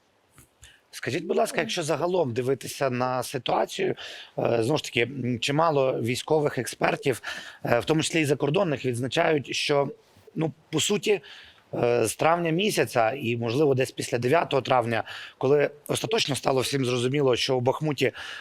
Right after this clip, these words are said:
е, росіянам просуватися далі, ну, навряд чи вдасться, глобально Російська Федерація переходить в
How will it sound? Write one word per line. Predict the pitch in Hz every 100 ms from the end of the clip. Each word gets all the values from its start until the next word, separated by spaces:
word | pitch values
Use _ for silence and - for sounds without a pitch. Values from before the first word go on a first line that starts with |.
| -
е, | 117 117
росіянам | 117 - 131 127 117 - _
просуватися | - 120 139 143 131 123
далі, | 120 131 123 123
ну, | 139 143
навряд | 127 135 180
чи | - 160
вдасться, | 131 117 - - - - - - -
глобально | 120 147 247 233
Російська | 165 151 175 -
Федерація | 147 143 151 147 143
переходить | 127 131 135 151 139 -
в | 131 104 135